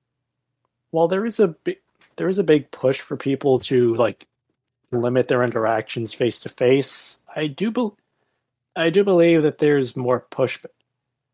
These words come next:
that there is going to be more push, pushback against just people staying is-, isolated and indoors all the time, especially w-, mainly with, especially with the warmer weather, but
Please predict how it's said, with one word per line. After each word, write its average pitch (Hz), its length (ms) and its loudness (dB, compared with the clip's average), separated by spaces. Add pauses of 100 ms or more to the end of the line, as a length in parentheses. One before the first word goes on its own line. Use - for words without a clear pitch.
(160)
that 139 160 -6
there 143 200 2
is 143 180 0
going 123 260 -2
to - 100 -20
be 123 160 -4
more 113 300 -2
push, - 400 -8 (460)
pushback 131 520 -2
against 120 580 -4
just - 300 -6 (500)
people 131 280 -6
staying 120 400 -4 (100)
is-, - 320 -4 (600)
isolated 127 480 -2
and 117 240 -6
indoors 123 560 -2
all 110 160 -6
the 113 120 -10
time, 113 360 -8 (600)
especially 185 580 2
w-, 160 180 -2 (760)
mainly 214 260 0
with, 220 100 -10 (220)
especially 208 520 -4
with 165 200 -4
the 127 100 -4
warmer 127 320 -2
weather, 160 380 4
but 135 180 -2